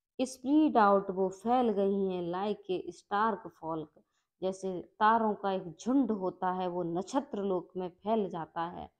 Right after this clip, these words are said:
उसी तरह से ये भी मेरे हृदय में उसकी यादें फैल गई हैं। In their blue black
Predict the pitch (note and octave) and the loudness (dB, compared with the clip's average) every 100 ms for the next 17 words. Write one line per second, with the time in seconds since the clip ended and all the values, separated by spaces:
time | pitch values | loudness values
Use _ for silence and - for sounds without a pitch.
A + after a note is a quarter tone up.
0 | _ _ _ _ _ B3 A3+ C4 - F#3 | _ _ _ _ _ -4 0 -2 0 -2
1 | F3 E3+ F3+ F3+ F3+ F3 F3 E3+ E3+ E3+ | -2 -4 -4 -2 -2 -2 -2 -2 -4 -4
2 | D3+ E3+ E3 E3+ E3+ E3 - - E3 E3 | -8 -8 -6 -4 -4 -6 -10 -12 -8 -6
3 | E3+ E3 D#3 - G#3+ A3+ G#3+ G#3+ A3 G#3 | -6 -10 -12 -4 0 2 0 -2 -2 -6
4 | - _ _ _ _ - C#4 C#4 F#3+ G#3+ | -12 _ _ _ _ -2 2 2 4 6
5 | G3+ G3 D#3+ F#3+ A3+ A#3+ E3+ F3 E3+ | 6 4 0 -2 0 0 0 0 0